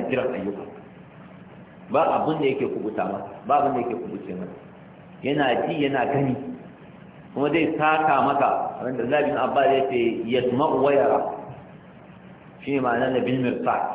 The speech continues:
Kai kana yin abun Allah yana kula da kai, yana jiran ka kuma. Akwai ranar sakamako. Ko a nan duniya ko a lahira. Yana jin ka, yana ganin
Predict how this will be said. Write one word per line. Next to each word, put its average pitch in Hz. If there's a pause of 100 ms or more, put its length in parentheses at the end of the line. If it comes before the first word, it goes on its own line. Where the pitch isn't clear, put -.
(360)
Kai 156
kana 180
yin 165
abun 160
Allah 151
yana 143
kula 117
da 107
kai, 98
yana 135
jiran 117
ka 90
kuma. 92 (240)
Akwai 110
ranar 139
sakamako. 95 (880)
Ko 190
a 160
nan 165
duniya 175
ko -
a -
lahira. 104 (400)
Yana 139
jin 165
ka, 135
yana 127
ganin 101